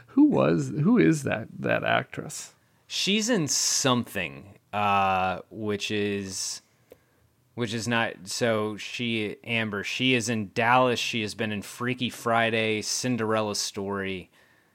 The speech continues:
Speaker 2: uh, Christmas with the Cranks, which is not a movie I've seen. Um,
Speaker 1: Yeah, I don't know. Maybe I didn't know her from anything else.
Speaker 2: Yeah, I don't,
Speaker 1: She was
Speaker 2: Supergirl?
Speaker 1: hot. I guess we didn't mention, I guess the fact that we haven't mentioned it showed that it didn't really work.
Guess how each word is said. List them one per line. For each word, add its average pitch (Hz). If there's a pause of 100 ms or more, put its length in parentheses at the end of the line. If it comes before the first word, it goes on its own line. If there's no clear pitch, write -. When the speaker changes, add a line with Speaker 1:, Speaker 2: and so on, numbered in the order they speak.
(280)
Speaker 2:
uh, 87 (160)
Christmas -
with 101
the 90
Cranks, -
which 90
is 85
not 104
a 90
movie 87
I've 82
seen. 127 (720)
Um, 92 (640)
Speaker 1:
Yeah, 131
I 131
don't 143
know. 135
Maybe 127
I 123
didn't 139
know 113
her 107
from 110
anything 110
else. 104 (800)
Speaker 2:
Yeah, 175
I 220
don't, 180 (140)
Speaker 1:
She -
was 147
Speaker 2:
Supergirl? 110
Speaker 1:
hot. 123
I 147
guess 220
we 190
didn't 151
mention, 120
I 131
guess 135
the 127
fact 143
that 143
we 123
haven't 113
mentioned 113
it 120
showed 123
that 123
it 120
didn't 131
really 127
work. 127